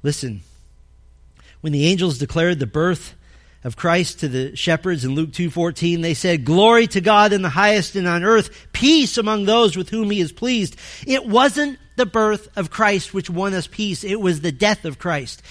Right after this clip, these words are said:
And even in that glorious angelic song, even in the celebration of his birth, there is a reference to his coming substitutionary death.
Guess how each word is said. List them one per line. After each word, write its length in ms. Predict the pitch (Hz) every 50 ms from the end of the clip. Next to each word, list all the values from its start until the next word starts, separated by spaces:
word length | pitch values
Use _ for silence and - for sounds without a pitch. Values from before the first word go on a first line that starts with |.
| - - -
And 140 | 175 175 175
even 300 | 220 277 294 277 285 240
in 100 | 233 214
that 220 | 208 196 202 180
glorious 420 | 139 165 190 202 220 220 190 - 208
angelic 480 | 190 175 165 151 185 202 214 208 -
song, 560 | - - 214 202 196 196 190 180 170 147 131 - - - - - - - - - - - - _ _ _ - - - - - - - _ _ - - -
even 360 | 175 185 233 262 233 240 220
in 80 | 208 196
the 80 | 175 156
celebration 580 | - 208 196 190 185 165 180 170 - - 170
of 80 | 160 151
his 100 | 147 123
birth, 320 | 117 151 165 165 151 -
there 160 | - 165 170
is 120 | 156 123 123
a 40 | 135
reference 480 | 131 147 165 151 - 147 139 131 - -
to 120 | - 143
his 160 | 131 123 -
coming 480 | - - - 170 160 151 147 143 139 131 -
substitutionary 1040 | - - 156 139 131 - - - 127 - - 123 113 - - 117 110 107 104 107 104
death. 480 | 98 98 92 87 - - - - -